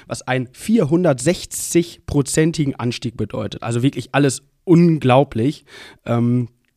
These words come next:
und auch dort, ja, äh, fast logischerweise wurden die Erwartungen deutlich geschlagen. Und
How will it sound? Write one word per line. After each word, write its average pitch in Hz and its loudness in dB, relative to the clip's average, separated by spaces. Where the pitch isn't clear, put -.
und 131 -2
auch 110 -2
dort, 131 4
ja, 110 -2
äh, - -12
fast 117 -4
logischerweise 117 0
wurden 120 0
die 113 -2
Erwartungen 110 -4
deutlich 117 0
geschlagen. 101 -8
Und 143 2